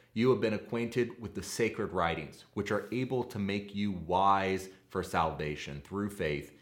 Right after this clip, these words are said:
in Christ Jesus." All scripture is breathed out by God and profitable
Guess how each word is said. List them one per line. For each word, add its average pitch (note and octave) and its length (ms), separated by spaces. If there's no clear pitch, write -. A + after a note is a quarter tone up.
in D#2+ 160
Christ D2+ 360
Jesus." C#2 520
All A2+ 260
scripture - 640
is G2 200
breathed A2+ 500
out A2 220
by G2 160
God G2+ 420
and F2 120
profitable G2+ 720